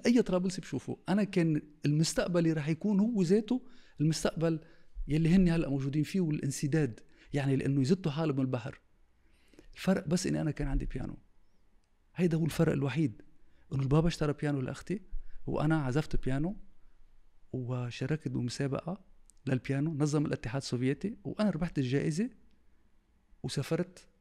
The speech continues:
بعدها على، على موسكو. الاتحاد السوفيتي بأيام غورباتشوف، أنت م-، ما بتذكر، أنت شاب، آه، بعدك صغير، إنه أصغر مني،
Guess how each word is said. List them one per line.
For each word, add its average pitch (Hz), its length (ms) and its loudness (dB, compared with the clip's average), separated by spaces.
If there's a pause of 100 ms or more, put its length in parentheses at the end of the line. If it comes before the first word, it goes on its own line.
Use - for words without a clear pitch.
(100)
بعدها 135 320 -2
على، 135 500 -4
على 131 200 -6
موسكو. 139 500 -4 (160)
الاتحاد 143 300 -6
السوفيتي 139 400 -4
بأيام 143 180 -4
غورباتشوف، 131 480 -2
أنت 131 180 -6
م-، 131 180 -2 (240)
ما 139 260 -4
بتذكر، 131 420 -6
أنت 135 160 -6
شاب، 123 380 -4
آه، 131 340 -6
بعدك 127 320 -8
صغير، 131 300 -2 (300)
إنه 127 160 2
أصغر 143 220 2
مني، 147 320 4